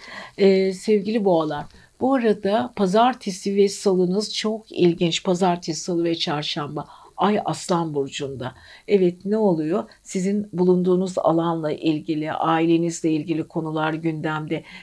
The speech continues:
Biraz sert çıkışlarınız olabilir. Onların iyiliği için konuşacağınız konular karşı taraf tarafından yanlış da anlaşılabilir. Çünkü bir kare açı var. Kare her zaman için bizi yoran bir ama başarımızı da tetikleyen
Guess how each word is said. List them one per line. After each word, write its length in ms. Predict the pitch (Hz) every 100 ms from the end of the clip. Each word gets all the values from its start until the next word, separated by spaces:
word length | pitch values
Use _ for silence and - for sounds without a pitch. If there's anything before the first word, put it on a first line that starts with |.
| -
Biraz 260 | 196 185
sert 320 | 180 175 175 180
çıkışlarınız 760 | - - 175 180 170 170 165
olabilir. 600 | - 151 156 165 165 156 - - -
Onların 440 | 196 196 196 196
iyiliği 440 | 151 175 180 190 190
için 280 | 185 180
konuşacağınız 760 | 180 185 170 170 - 175 175 175
konular 480 | - 175 170 165 175
karşı 400 | 180 165 165 180
taraf 360 | 185 165 170
tarafından 580 | - 165 160 165 165 165 - - -
yanlış 440 | 180 165 165 180 -
da 60 |
anlaşılabilir. 760 | 160 156 156 - 165 156 160 160
Çünkü 380 | - 165 - 175
bir 180 | 165 -
kare 300 | 190 202 160
açı 360 | 151 - 151
var. 180 | 151 214 208 - - -
Kare 260 | 220 202
her 220 | 190 196
zaman 320 | 185 185 165 165
için 300 | 160 180 165
bizi 280 | 151 175
yoran 480 | 165 160 156 180 202
bir 200 | 175 151 - - -
ama 280 | - 180 170
başarımızı 680 | 165 170 196 175 185 175 208
da 140 | 196
tetikleyen 800 | 190 180 - - 175 170 180 185